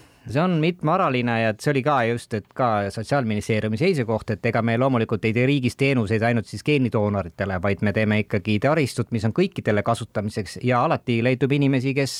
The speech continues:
ei soovi teadusuuringutes osaleda, aga soovivad ise saada tervishoiuteenuseid. On vastupidi inimesi, kes soovivad tervishoiuteenuseid, äh, võib-olla ei soovi tervishoiuteenuseid saada, aga soovivad osaleda teadusuuringutes ja siis on neid, kes võib-olla mõlemat soovivad,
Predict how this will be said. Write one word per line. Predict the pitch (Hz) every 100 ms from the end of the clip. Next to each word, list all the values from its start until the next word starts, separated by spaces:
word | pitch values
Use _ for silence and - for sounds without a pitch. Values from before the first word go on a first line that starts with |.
| 151 139
ei | 139
soovi | 135 156 147 143
teadusuuringutes | 151 139 139 147 143 135 131 131
osaleda, | 139 147 135 131 131 - - - -
aga | 131 160
soovivad | 156 151 156 131
ise | 123 110
saada | 107 101 104
tervishoiuteenuseid. | 110 104 98 101 95 101 101 92 95 85 - - - - -
On | 117
vastupidi | 127 170 175 165 160 170
inimesi, | 170 160 156
kes | 127 113 131
soovivad | 127 127 120
tervishoiuteenuseid, | 139 135 139 135 165 160 143 147 139 127 -
äh, | 139 139 135 139 135 135 - 156 - -
võib-olla | 151 160 135 131
ei |
soovi | 220 214 151
tervishoiuteenuseid | 151 131 139 127 139 131 123 117
saada, | 147 117 117 120
aga | 127 143
soovivad | 143 143 156 156
osaleda | 139 135 135 147
teadusuuringutes | 117 104 104 107 95 95 - - 107 127
ja | 151
siis | 147
on | 151 151
neid, | -
kes | 131 - 131
võib-olla | 127 123
mõlemat | 120 101 90 90
soovivad, | 110 92 95 95